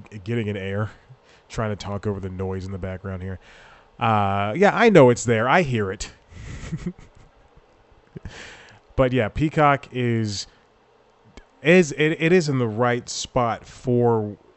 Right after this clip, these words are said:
they did launch with the exact thing that they probably should have, because now Disney Plus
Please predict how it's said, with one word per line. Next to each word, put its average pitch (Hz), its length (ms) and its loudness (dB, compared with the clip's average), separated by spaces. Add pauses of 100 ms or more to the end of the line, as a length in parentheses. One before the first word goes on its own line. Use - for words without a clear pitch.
(140)
they 139 160 0
did 143 220 2
launch 123 380 0
with 110 200 -6
the 120 80 -4
exact 107 400 -6
thing 107 280 -6
that 95 180 -10
they 104 120 -8
probably 139 360 0
should 123 240 -6
have, 95 160 -8
because 98 340 -12 (380)
now 139 180 0
Disney 120 360 -4
Plus 107 500 -6